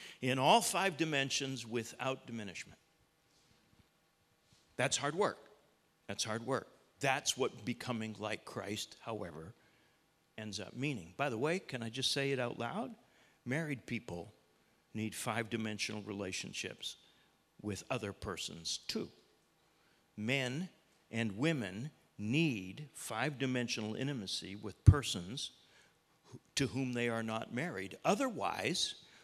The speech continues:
the full weight of your intimacy needs are layered on your marriage, and there is not a single marriage of which I'm aware that can handle the weight of five-dimensional intimacy.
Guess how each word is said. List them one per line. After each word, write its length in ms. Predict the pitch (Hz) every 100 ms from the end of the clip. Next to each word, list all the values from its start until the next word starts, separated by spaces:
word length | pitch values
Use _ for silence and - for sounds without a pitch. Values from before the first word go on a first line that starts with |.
| - -
the 120 | 131
full 760 | - - - 180 180 190 214 202 - 117
weight 520 | 151 127 135 - - - - - - _ -
of 180 | 120 110
your 200 | 120 117
intimacy 680 | 156 190 170 165 143 135 120
needs 600 | 123 165 139 107 120 - 117
are 160 | 113
layered 640 | 104 117 123 156 220 123 113
on 220 | 107 107
your 140 | 104 92
marriage, 720 | 98 170 175 85 85 113 -
and 200 | 117 113
there 160 | 107 98
is 120 | 113
not 200 | 107 101
a 60 |
single 460 | - - 175 190 156
marriage 420 | 135 110 101 95
of 140 | 92 107
which 220 | 98 -
I'm 260 | 123 147 104
aware 440 | 87 76 73 - - - - -
that 180 | 107 -
can 140 | 98
handle 420 | - 139 131 110
the 140 | 90 92
weight 480 | 98 120 92 - - - -
of 120 | 98
five-dimensional 840 | - - 98 92 92 90 90 - 85
intimacy. 400 | 85 80 -